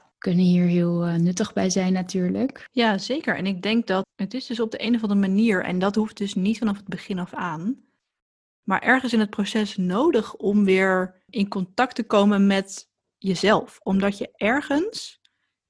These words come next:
Speaker 2: in je hele leven, dat hebben wij ook allebei gehad,
Speaker 1: Mhm.
Speaker 2: ben je dus jezelf kwijtgeraakt. En vooral het leren luisteren naar,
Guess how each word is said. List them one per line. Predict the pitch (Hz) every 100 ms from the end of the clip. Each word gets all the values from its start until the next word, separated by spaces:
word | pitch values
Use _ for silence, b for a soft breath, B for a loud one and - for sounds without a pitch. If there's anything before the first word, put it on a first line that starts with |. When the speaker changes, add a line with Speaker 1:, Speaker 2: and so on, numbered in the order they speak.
| _
Speaker 2:
in | 214
je | 208
hele | 185 185
leven, | 180 175 202 247 311
dat | 220
hebben | 185 170
wij | 160
ook | 196
allebei | 220 220 220
gehad, | 226 185 240 349 - b b
Speaker 1:
Mhm. | 226 190 202 185 240
Speaker 2:
ben | 208 269
je | 277
dus | 214 226 -
jezelf | - 180 208 214
kwijtgeraakt. | - 185 175 - 233 - - _ _ _ _ _ _
En | 202 190 185 - - _
vooral | - - 190 208 233
het | 202 - - _ -
leren | 190 196 208 190 185
luisteren | 185 262 - 240 208 196
naar, | 185 185 185 185 185